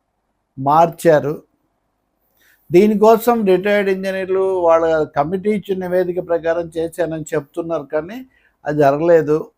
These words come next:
ఆ, ఈ విషయాలన్నీ కమిషన్, స్వయంగా కమిషన్ నిర్ధారణలు ఆ విధంగా ఉన్నాయి. ఈ నివేదికలో కేసీఆర్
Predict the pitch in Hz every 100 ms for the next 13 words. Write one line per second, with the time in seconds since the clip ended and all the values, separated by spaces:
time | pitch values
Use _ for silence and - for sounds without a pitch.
0 | _ _ _ _ _ _ _ 165 160 156
1 | 156 196 196 180 196 202 151 165 165 180
2 | 165 202 - _ _ _ _ _ _ _
3 | _ _ _ 170 175 202 214 214 175 165
4 | 208 208 214 196 190 170 160 165 170 175
5 | 202 165 160 170 175 175 160 151 151 165
6 | 160 160 190 190 196 196 190 170 175 175
7 | 185 165